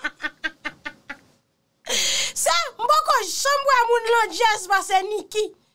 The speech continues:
Niki, demil vennkat, ki te nan djèzen, il fo pa isi avèk mwen. M pa <laughs> konn bwè,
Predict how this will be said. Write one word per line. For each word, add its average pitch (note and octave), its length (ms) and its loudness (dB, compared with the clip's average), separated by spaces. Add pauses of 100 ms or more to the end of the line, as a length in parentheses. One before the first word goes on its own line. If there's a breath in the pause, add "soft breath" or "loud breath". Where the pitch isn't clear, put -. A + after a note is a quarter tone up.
(280)
Niki, C5 400 2 (1300)
demil F4 340 0
vennkat, E4+ 460 -2
ki F4 160 -12
te E4+ 80 -2
nan D#4 220 0
djèzen, D4+ 440 -2 (520)
il D4+ 100 -18
fo E4+ 120 2
pa G4 180 -2
isi E4 280 -6
avèk C4+ 300 -2
mwen. C#4+ 180 -2 (4000 loud breath)
M E4+ 120 4
pa C#4 120 4
<laughs> - 40 -12
konn F4+ 240 0
bwè, C4+ 180 -2